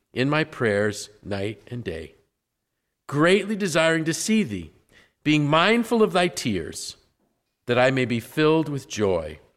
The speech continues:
when I call to remembrance the unfeigned faith that is in thee,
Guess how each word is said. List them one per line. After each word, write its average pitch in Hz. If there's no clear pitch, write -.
when 131
I 131
call 151
to 190
remembrance 110
the 117
unfeigned 180
faith 110
that 113
is 120
in 202
thee, 85